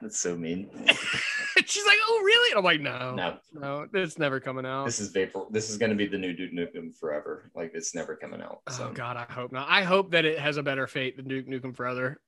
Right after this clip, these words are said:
Speaker 2: Forever.
Speaker 1: I, yeah, I can't imagine that it's gonna fare that badly, but, you know, it, it is one of those things where you don't really know until
Speaker 2: I'm
Speaker 1: you get it.
Speaker 2: wondering,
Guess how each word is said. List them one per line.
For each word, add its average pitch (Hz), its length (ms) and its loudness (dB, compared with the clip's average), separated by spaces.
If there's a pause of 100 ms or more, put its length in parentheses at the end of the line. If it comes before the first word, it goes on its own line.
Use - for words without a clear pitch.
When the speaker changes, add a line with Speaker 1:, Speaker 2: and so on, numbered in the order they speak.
Speaker 2:
Forever. 131 480 4 (160)
Speaker 1:
I, 101 200 4 (220)
yeah, 78 240 -4 (140)
I 92 80 -6
can't 95 200 -2
imagine 82 400 -4
that 80 120 -4
it's - 120 -10
gonna 82 200 -8
fare 82 360 -4 (100)
that 92 200 4
badly, 101 460 4
but, 78 280 0
you 87 100 -8
know, 76 160 -4
it, 80 260 -6 (100)
it 92 160 -6
is 101 160 0
one 95 120 0
of 92 60 2
those 90 140 0
things 85 320 -4
where 82 360 0 (1400)
you 104 80 -6
don't 120 140 6
really 127 180 6
know 131 200 10
until - 100 12
Speaker 2:
I'm 349 120 12
Speaker 1:
you - 40 12
get 440 140 12
it. - 40 10
Speaker 2:
wondering, 285 280 12